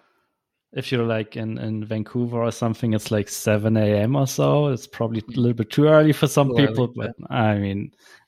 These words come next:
Speaker 1: if I do it later, then it's getting very late over here, and I'm
Speaker 2: Yeah.
Speaker 1: too tired to actually focus on anything. So
Speaker 2: Yeah.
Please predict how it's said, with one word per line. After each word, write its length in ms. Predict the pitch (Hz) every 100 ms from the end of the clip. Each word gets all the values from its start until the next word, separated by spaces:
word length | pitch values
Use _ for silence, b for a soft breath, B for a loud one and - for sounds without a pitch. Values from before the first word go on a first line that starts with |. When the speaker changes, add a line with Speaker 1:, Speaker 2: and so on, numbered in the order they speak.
| _ _ _ _ -
Speaker 1:
if 160 | 139
I 100 | 147
do 160 | 131 139
it 200 | 135 135
later, 420 | 117 113 117 120
then 180 | 110 107
it's 240 | 107 - -
getting 360 | 117 104 101 104
very 260 | 101 101
late 280 | 101 101 101
over 280 | 107 98 101
here, 240 | 101 104 98
and 160 | 98
I'm 360 | 101 104 110 - _
Speaker 2:
Yeah. 160 | - - -
Speaker 1:
too 160 | -
tired 420 | 104 113 101 95 98
to 160 | 110
actually 640 | 113 104 - 117 117 120 101 _
focus 420 | _ 113 101 107 -
on 60 | 104
anything. 400 | 104 101 110 110
So 300 | - 117 104 _ B B B
Speaker 2:
Yeah. 60 | B